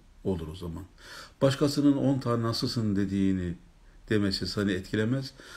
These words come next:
ama o değer verdiğin, güzel bulduğun ve gerçekten güzel olan, iyi bulduğun ve gerçekten iyi olan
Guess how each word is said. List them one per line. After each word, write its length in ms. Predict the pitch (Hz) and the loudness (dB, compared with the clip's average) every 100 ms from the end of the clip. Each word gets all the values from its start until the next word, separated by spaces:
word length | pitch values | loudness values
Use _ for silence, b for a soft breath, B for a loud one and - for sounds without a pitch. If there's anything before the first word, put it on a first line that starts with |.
| B B | B B
ama 240 | 117 120 90 - - - | -2 -2 -2 -6 -10 0
o 280 | 123 127 | 2 2
değer 360 | 104 104 117 110 | 4 4 4 4
verdiğin, 520 | 98 90 - 85 85 87 - - | 2 0 -4 -4 -4 -8 -12 -4
güzel 380 | 107 104 110 101 | 2 4 2 2
bulduğun 460 | 101 87 101 120 | 0 0 -2 -2
ve 80 | 107 | -2
gerçekten 560 | 92 104 98 85 95 90 | 0 0 -2 -2 -2 -2
güzel 220 | 85 87 | -4 -4
olan, 260 | 82 80 - | -4 -6 -6
iyi 240 | 101 127 120 | 0 2 2
bulduğun 400 | 113 98 117 110 | 0 0 -2 0
ve 60 | |
gerçekten 560 | 95 110 107 98 98 90 | 0 0 -2 -6 -8 -6
iyi 200 | 98 117 | -4 -2
olan 320 | 104 92 85 | -2 -2 -6